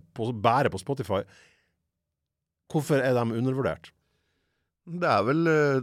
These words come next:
Speaker 2: jeg tenker vel det at hvis du sier at du, eh, hvis du er rocker og sier at du digger Doors, så er det bare, da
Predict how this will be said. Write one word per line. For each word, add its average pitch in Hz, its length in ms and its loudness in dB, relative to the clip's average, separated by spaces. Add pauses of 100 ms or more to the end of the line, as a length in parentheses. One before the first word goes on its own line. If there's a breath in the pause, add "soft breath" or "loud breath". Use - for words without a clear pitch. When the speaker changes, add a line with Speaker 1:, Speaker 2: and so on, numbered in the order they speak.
(120)
Speaker 2:
jeg - 80 -18
tenker 131 260 -2
vel 117 160 0
det 95 80 4
at 98 160 -4
hvis 110 160 -10
du 113 60 -8
sier 95 420 0
at 90 80 -6
du, 107 80 -2
eh, 98 600 -2
hvis 98 160 -8
du 107 80 2
er 104 80 4
rocker 87 400 -4
og 92 80 -4
sier 82 160 -2
at - 80 -12
du 95 80 -4
digger 92 260 -2
Doors, 82 320 -4 (140)
så 104 80 -2
er 87 100 -2
det 92 80 -4
bare, 90 220 0 (180)
da 85 220 -4